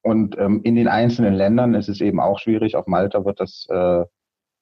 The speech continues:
wird das sehr, sehr schwierig sein. Da muss wirklich, also dass es im Land selber auf freiwilliger Basis passiert. Frankreich, das ist ein Lichtblick,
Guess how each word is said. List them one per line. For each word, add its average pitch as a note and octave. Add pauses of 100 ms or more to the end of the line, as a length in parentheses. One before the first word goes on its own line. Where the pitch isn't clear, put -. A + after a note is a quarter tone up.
(240)
wird -
das F2
sehr, A#2+
sehr A2+
schwierig A2
sein. G2+
Da F#2
muss G#2+
wirklich, A2
also F#2+
dass F#2+
es - (120)
im G#2+
Land G#2+
selber F#2
auf F2+
freiwilliger F2+
Basis -
passiert. F#2+ (600)
Frankreich, C#3+
das G2
ist A#2
ein F#2+
Lichtblick, A#2+